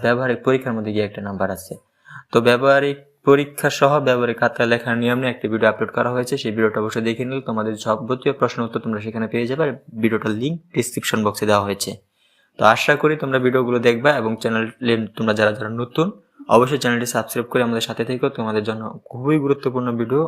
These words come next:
আসছে এবং আসবে, তো তোমরা অবশ্যই প্রত্যেকের চ্যানেলের সাথে থেকো।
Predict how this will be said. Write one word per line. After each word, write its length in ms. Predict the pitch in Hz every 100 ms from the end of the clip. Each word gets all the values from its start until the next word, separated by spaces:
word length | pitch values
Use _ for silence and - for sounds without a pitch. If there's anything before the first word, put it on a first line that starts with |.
| -
আসছে 400 | - 110 - - 156 190
এবং 160 | - 104 104
আসবে, 360 | 107 113 127 190 - _ _ - _ -
তো 60 |
তোমরা 260 | 107 117 113
অবশ্যই 360 | 107 117 - 151
প্রত্যেকের 300 | 127 - 107
চ্যানেলের 260 | - 101 101
সাথে 200 | 107 98
থেকো। 300 | 98 98 -